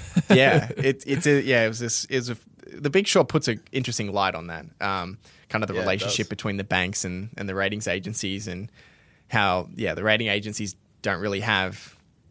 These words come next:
Speaker 2: any competitive advantage. So, you know, if,
Speaker 1: No.
Speaker 2: if they're not gonna get the rating, they'll go across the street. So <laughs> it's kind of an interesting
Speaker 1: Yeah,
Speaker 2: business.
Speaker 1: exactly.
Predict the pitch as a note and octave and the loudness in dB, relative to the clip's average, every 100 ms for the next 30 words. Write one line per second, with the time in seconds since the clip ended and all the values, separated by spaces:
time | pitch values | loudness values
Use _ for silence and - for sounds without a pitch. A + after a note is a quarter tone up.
0 | - - G2+ G2 G2+ - _ - A#2+ A#2+ | -10 -4 -4 -4 -8 -12 _ -8 -2 0
1 | G#2 A2+ G2 F#2+ A2 A2+ F#2+ F2+ - F#2 | 0 -2 -6 0 0 0 -4 -6 -2 0
2 | F2+ - _ - _ _ _ _ _ _ | 0 -4 _ -20 _ _ _ _ _ _
3 | - G2 F2+ A2 A2+ G3 B2 - G#2+ G#2+ | -14 -10 -8 -6 -6 -6 -8 -6 -4 -2
4 | G#2 G2+ G2 G#2+ A#2 G#2 F#2 - F2+ F2 | -4 -6 0 4 4 2 -4 -4 -4 -6
5 | A2+ _ - - G#2 A#2 - F#2 F#2+ - | -10 _ -8 -4 -4 -2 -2 -2 -6 -6
6 | - A2 C3 G#3 D#3+ E3+ D#3+ E3 D3 C#3 | -2 2 4 4 2 4 6 6 4 2
7 | C#3 C3+ A#2 B2 D3+ - G#2+ A#2 D3+ - | 0 -4 2 4 6 4 0 0 0 -4